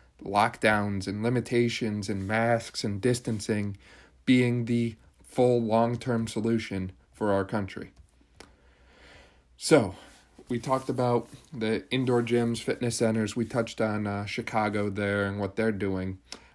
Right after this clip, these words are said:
Uh, one thing that I found interesting is the state of Washington also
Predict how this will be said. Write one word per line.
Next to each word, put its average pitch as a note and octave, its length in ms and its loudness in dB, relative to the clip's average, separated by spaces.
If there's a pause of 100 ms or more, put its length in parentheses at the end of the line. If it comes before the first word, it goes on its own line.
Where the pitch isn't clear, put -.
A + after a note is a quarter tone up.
Uh, G#2+ 300 -2
one A#2+ 480 -2
thing C#3 460 -2 (160)
that G#2+ 100 -4
I G#2 100 -2
found G#2 280 -4
interesting G#2 680 -6 (320)
is A#2 580 0 (540)
the A#2+ 600 0
state B2+ 300 0
of A#2 80 -2
Washington A#2 720 2 (120)
also C3 720 -2